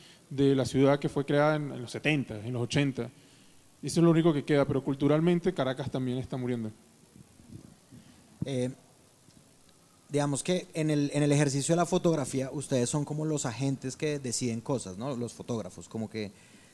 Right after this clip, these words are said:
Speaker 2: deciden los encuadres y la luz y lo que va a salir, etcétera. Pero finalmente el producto, pues, es muy rara, la fotografía es muy rara cuando uno se pone a profundizar en ella,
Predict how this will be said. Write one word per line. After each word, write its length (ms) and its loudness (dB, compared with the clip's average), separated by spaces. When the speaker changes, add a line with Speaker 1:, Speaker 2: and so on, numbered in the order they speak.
Speaker 2:
deciden 480 -2
los 140 -2
encuadres 540 -2
y 60 -4
la 100 0
luz 360 0
y 40 -4
lo 140 -2
que 80 -6
va 120 -4
a 40 -6
salir, 340 -2
etcétera. 460 -6
Pero 160 -2
finalmente 600 -2
el 100 -2
producto, 420 -2
pues, 240 -12
es 120 -6
muy 160 -6
rara, 220 -4
la 100 -4
fotografía 420 -6
es 60 -6
muy 100 -2
rara 220 0
cuando 180 0
uno 120 0
se 120 -2
pone 200 -2
a 80 -4
profundizar 560 -2
en 100 -4
ella, 360 -6